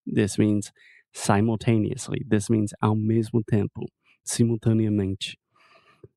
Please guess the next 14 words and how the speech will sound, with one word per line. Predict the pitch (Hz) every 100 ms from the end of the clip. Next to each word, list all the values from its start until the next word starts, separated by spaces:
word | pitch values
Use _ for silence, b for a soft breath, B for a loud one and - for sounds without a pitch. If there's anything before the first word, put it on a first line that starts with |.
| -
And | 139 120
if | 113
you | 170
see | 170 - 160
that | 170 175 180 - _ _ _ _ _ -
one | 131 135 156
time | 151 151 147
in | 131 -
every | 139 143 139
worksheet, | 127 139 - - 170 - _ _ _ _ _ _ _ _ _
you | 131 147
are | 139
never | 123 127 135
going, | 123 123 123